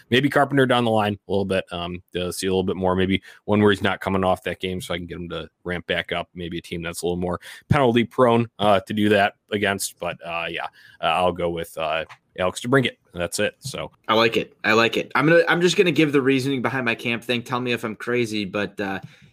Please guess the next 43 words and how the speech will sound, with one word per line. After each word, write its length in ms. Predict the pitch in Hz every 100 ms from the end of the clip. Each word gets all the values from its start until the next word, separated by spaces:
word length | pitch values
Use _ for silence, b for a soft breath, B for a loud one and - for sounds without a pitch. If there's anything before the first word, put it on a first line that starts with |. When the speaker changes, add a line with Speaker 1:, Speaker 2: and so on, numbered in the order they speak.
| B -
Speaker 2:
you 100 | 117
know, 160 | 110 87
he, 180 | 120 139
he's 220 | 135 139
kind 220 | 135 151 156
of 180 | 123
more 240 | 131 139 143
of 100 | 117
your, 240 | 120 117
your 140 | 123 113
shutdown 560 | - 120 120 123 120
guy. 220 | 107 107
I 60 | 117
think 180 | - 110
he's 160 | 120 -
gonna 200 | 123 110
get 300 | 117 - -
more 320 | 123 120 -
opportunities 840 | 113 117 113 - 117 113 123 120
to 140 | - 113
see 180 | - 123
some 220 | 113 98
ice 220 | 104 104
time, 340 | - 117 127 131 b b b
uh, 320 | 104 104 104 101 - -
in 120 | 113
this, 260 | 110 107 - -
this 200 | 113 -
series. 400 | 117 110 123 120
But, 320 | - 104 -
uh, 220 | 104 98 - b b b _ -
uh, 420 | 98 95 98 95 - _ -
I 100 | 104
think 240 | 139 143 139
that, 300 | 123 - 82
uh, 120 | - 110
you 100 | 120
know, 160 | 113
just 300 | 104 135 -
the, 320 | 127 113 101 b b _
the 160 | 120 -
offensive 720 | 98 156 175 139 - 120 -
power 540 | - 107 107 113 -